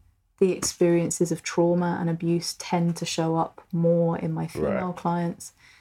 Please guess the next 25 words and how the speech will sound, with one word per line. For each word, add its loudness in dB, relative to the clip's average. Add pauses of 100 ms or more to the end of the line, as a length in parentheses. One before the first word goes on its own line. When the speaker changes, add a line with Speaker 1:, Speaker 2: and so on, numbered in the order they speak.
(1000)
Speaker 1:
I've 4
worked 4
with 0
many, 6
many, 4
many 0
male 0
clients -2
who 0
also -2
have -4
histories -4
of -6
sexual -6
abuse -4
and -4
trauma, 0
but 2
it -4
does 0
tend -4
to -12
show -2
up -6
more -4